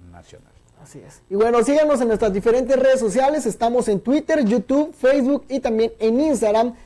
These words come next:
Speaker 2: como Cuarto Poder M X. Ahí va a estar informado, la noticia sigue al momento. Ahí tenemos publicaciones acerca de lo que está pasando en el estado de Chiapas.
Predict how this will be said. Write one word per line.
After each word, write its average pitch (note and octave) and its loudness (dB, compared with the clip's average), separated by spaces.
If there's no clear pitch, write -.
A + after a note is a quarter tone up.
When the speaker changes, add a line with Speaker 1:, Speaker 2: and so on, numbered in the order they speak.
Speaker 2:
como C#4+ -2
Cuarto B3 -2
Poder A3 2
M C4 2
X. E4+ -2
Ahí G3 0
va G#3 0
a G#3 -2
estar G#3 -4
informado, A3 0
la G#3+ 0
noticia G3 -2
sigue A#3 0
al G3 0
momento. C4+ 0
Ahí G3+ 0
tenemos G#3 -2
publicaciones F#3 -2
acerca D#3+ -12
de F#3+ -2
lo F3+ -2
que - -20
está - -18
pasando F#3+ -4
en A#3 0
el A3 2
estado F#3 -6
de F#3 -2
Chiapas. - -18